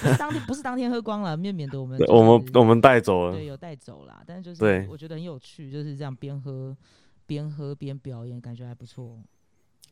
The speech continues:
Speaker 2: 对啊，
Speaker 1: 其实还不错。
Speaker 2: 那，对啊，就是看场地，然后看氛围吧。
Speaker 1: 嗯，嗯，嗯。
Speaker 2: 就是不一定每一个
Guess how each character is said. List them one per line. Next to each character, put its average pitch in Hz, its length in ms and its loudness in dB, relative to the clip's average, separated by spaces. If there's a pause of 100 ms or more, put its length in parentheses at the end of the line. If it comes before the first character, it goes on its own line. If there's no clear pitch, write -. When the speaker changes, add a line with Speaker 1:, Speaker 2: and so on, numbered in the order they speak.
(140)
Speaker 2:
对 120 140 10
啊， 98 220 8
Speaker 1:
其 - 100 -6
实 - 60 -4
还 151 140 6
不 - 20 -6
错。 - 60 -8
Speaker 2:
那， - 0 - (100)
对 160 140 6
啊， 143 80 8
就 165 140 -2
是 160 260 -2 (760)
看 156 220 2
场 101 300 -2
地， 117 360 2 (540)
然 110 160 0
后 120 80 6
看 131 220 2
氛 123 240 2
围 87 180 2
吧。 90 380 0
Speaker 1:
嗯， 156 500 -10
嗯， 147 40 -12
嗯。 - 20 -10
Speaker 2:
就 139 80 -2
是 131 120 2
不 139 240 6
一 127 60 6
定 131 140 4
每 107 220 2
一 107 40 2
个 113 180 4